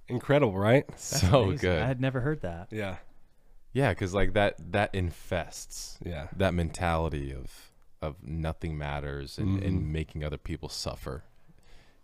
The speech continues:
Speaker 3: It spreads to everyone else.
Speaker 1: Yeah.
Speaker 3: That's so cool.
Speaker 1: Who are you?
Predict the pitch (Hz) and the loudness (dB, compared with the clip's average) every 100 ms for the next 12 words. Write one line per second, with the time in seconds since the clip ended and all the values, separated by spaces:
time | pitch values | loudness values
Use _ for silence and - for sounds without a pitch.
0 | - - - 78 76 78 69 67 67 - | -18 -16 -10 -8 -8 -10 -10 -10 -10 -10
1 | - - 85 92 - - - _ - - | -8 -6 -6 -6 -10 -20 -20 _ -20 -20
2 | - - 71 - - - - - - - | -16 -8 -8 -8 -18 -20 -20 -20 -20 -20
3 | - - - - - - - - - - | -20 -20 -20 -20 -20 -20 -20 -20 -20 -20
4 | - _ - - - - - _ - - | -20 _ -20 -20 -20 -20 -20 _ -20 -20
5 | - _ - - - 123 113 104 107 | -20 _ -20 -20 0 6 8 8 4